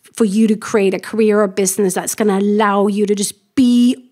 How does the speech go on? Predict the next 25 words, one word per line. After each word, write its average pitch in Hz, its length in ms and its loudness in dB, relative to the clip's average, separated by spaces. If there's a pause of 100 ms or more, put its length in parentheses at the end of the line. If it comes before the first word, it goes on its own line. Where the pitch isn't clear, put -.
unapologetically 208 1700 -2
yourself. 196 420 -6
I 226 80 -6
see 220 240 -4
so 285 320 0
many 262 340 2 (320)
multi-passionates, 214 680 -4
they 214 140 -4
beat 302 340 -4
themselves 247 460 -2
up. 226 200 -2
"Why 311 180 -4
am 339 180 2
I 294 100 -2
like 262 220 -4
this?" 254 240 0
Or, 196 80 -4
"Why 294 240 -2
can 294 160 -4
I 269 40 -2
never 269 200 -2
get 233 160 -8
my 240 100 -2
act - 140 -10
together? 226 440 0